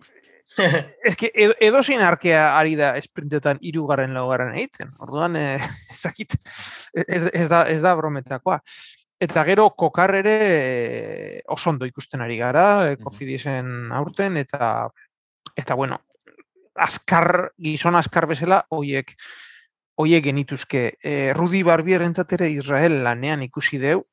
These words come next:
Speaker 1: emaitzak ez dira inunak izan, baina, baina, bueno, izan daiteke haien, haien, haien gizona. Ze gertatzen da, ba, lehen Kolbrellirekin aipatu deuna. Eh,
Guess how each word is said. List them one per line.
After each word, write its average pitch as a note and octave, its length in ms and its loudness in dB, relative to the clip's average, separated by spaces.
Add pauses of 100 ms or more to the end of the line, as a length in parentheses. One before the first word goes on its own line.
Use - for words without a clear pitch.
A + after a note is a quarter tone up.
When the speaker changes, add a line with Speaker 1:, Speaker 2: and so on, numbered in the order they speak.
(140)
Speaker 1:
emaitzak C#3+ 540 -2
ez C#3+ 100 -2
dira C#3 220 4
inunak C#3 320 -2
izan, E3 280 -2
baina, A#2+ 360 -4 (180)
baina, B2 300 -2
bueno, C#3 160 -2
izan C3+ 220 -4
daiteke C3+ 380 -4
haien, C#3+ 340 -2 (840)
haien, D3 560 0
haien C#3+ 280 -4
gizona. C3+ 420 -4
Ze - 160 0
gertatzen F3+ 460 2
da, F#3+ 140 6
ba, C#3+ 140 4
lehen D3 300 -2
Kolbrellirekin C3 680 -2
aipatu A2+ 340 -6
deuna. C3+ 360 -4 (100)
Eh, - 600 -20